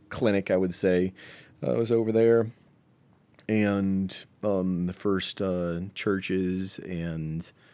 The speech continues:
um, and these are spaces where communities build around these, like, resources, which are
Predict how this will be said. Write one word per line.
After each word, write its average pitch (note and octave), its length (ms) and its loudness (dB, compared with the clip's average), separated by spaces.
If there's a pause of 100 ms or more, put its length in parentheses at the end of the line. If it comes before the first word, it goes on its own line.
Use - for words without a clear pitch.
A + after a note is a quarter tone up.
(500)
um, C#2+ 580 -6 (320)
and F#2+ 160 -2
these E2 200 -4
are D#2+ 220 -8 (120)
spaces D#2 680 -6
where D#2+ 420 -6
communities E2+ 640 -6
build D#2+ 380 -6
around D#2+ 540 -8
these, D#2 480 -8
like, - 240 -8 (300)
resources, - 640 -8
which - 160 -18
are G1+ 200 -12